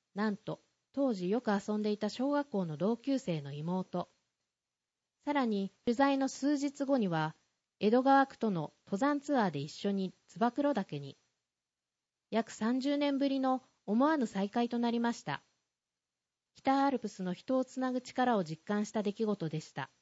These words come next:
特集をきっかけに、北アルプスが持つ魅力に出会えてもらえたら幸いです。エイチエイチ。午前六時。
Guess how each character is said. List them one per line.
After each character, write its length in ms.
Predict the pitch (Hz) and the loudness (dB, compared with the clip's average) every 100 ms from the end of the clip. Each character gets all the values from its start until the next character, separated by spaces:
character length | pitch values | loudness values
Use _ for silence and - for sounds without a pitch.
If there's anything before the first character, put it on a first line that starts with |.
| _ _ _ _ _ _ _ _ _ _ _ _ | _ _ _ _ _ _ _ _ _ _ _ _
特 200 | - 240 | -8 -8
集 220 | - 294 294 | -4 0 2
を 100 | 294 | 2
き 140 | - | -2
っ 20 | |
か 140 | - 269 | -6 -2
け 140 | 254 | 0
に、 280 | 247 240 226 _ _ _ | 0 -2 -4 _ _ _
北 240 | - 254 | -2 2
ア 60 | 254 | 2
ル 80 | 220 | 0
プ 80 | - | -4
ス 120 | - | -8
が 100 | 170 | -6
持 140 | 175 | -4
つ 120 | 190 165 | -4 -2
魅 120 | 170 | 0
力 240 | 196 220 | 0 0
に 120 | 208 | 0
出 180 | 190 196 | 2 2
会 100 | 226 | 2
え 40 | 240 | 0
て 100 | 196 | 0
も 100 | 175 | 0
ら 120 | 175 | -2
え 60 | |
た 100 | 170 | -2
ら 100 | 160 | -6
幸 360 | 160 170 170 170 | -4 -4 -2 -2
い 100 | 165 | -2
で 180 | 165 165 | -2 -4
す。 100 | - _ _ _ _ _ _ _ _ _ _ _ _ _ _ _ _ _ _ 190 | -8 _ _ _ _ _ _ _ _ _ _ _ _ _ _ _ _ _ _ -2
エ 80 | |
イ 80 | 247 | -2
チ 160 | - 254 | 0 -2
エ 40 | |
イ 80 | 220 | -2
チ。 240 | - 147 - _ _ _ _ - | -4 -18 -18 _ _ _ _ -2
午 120 | 285 285 | 0 2
前 140 | 240 | 0
六 280 | 180 180 202 | 0 0 0
時。 240 | 151 - | -2 -6